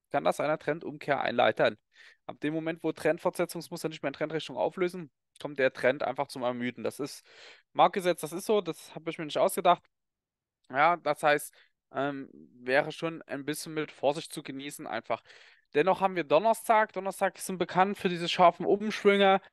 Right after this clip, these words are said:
Ja, die haben manchmal richtig Gewalt auch drinne, schlagen kräftig um sich. Jetzt vom großen Hexensabbat, vom großen Verfall im März, dem Fre-, am Freitag ist der große Verfall. Und bei großen Verfallsterminen sieht man's immer, dass eigentlich nochmal am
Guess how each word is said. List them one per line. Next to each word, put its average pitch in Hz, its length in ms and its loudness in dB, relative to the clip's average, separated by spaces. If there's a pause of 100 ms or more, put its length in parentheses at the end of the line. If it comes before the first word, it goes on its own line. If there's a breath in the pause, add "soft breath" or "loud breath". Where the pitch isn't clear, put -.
(340 soft breath)
Ja, 160 180 2
die 160 140 0
haben 170 140 4
manchmal 165 360 4
richtig 170 340 -4
Gewalt 143 500 6
auch 190 220 8
drinne, 190 440 4
schlagen 156 420 2
kräftig - 380 -6
um 208 140 -6
sich. 202 260 -4 (300 loud breath)
Jetzt 175 240 0
vom 185 260 0
großen 180 380 -6
Hexensabbat, 180 680 0
vom 180 200 -8
großen 185 320 -4
Verfall 170 540 2 (440 soft breath)
im 170 580 -4 (180)
März, 147 680 0
dem 160 260 -10
Fre-, - 200 -16
am 147 220 -4
Freitag 175 460 0
ist 165 100 -12
der 170 80 -8 (180)
große - 220 -18
Verfall. 170 380 0 (340 soft breath)
Und 165 380 -12
bei 151 100 4
großen 180 300 -8
Verfallsterminen 185 520 -4
sieht - 140 -20
man's 190 300 -10
immer, 240 300 4
dass 147 180 -2
eigentlich 147 280 -6
nochmal 165 280 -2
am 170 160 -8